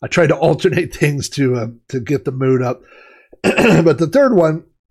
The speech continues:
if you're listening to this podcast, is one that you may have heard of, may have seen. Uh, it is the B B S documentary. That is the documentary that was, um, made by Jason Scott.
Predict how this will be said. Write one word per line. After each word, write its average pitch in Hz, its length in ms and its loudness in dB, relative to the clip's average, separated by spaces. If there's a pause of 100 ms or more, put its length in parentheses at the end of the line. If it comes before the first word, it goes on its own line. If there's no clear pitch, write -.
(680)
if 143 120 0
you're 170 120 6
listening 185 400 2
to 156 80 0
this - 500 -2 (100)
podcast, 139 680 -4
is 127 160 -8
one 143 180 -4
that 127 120 -10
you 135 180 -6 (120)
may 180 360 0
have 160 200 0
heard 156 260 0
of, 147 260 -4 (400)
may 175 220 2
have 160 160 2
seen. 139 500 -2 (320)
Uh, 120 320 -6
it 147 120 -2
is 131 200 2
the 139 220 -4
B 175 260 -2
B 170 180 2
S 160 200 -2
documentary. 117 800 -8
That 127 160 -4
is 151 140 -4
the 156 80 -8
documentary 143 760 -4
that 127 220 -8
was, 120 360 -6 (460)
um, 110 580 -12
made 135 460 -4
by 120 300 -6
Jason 131 480 -8
Scott. 220 560 0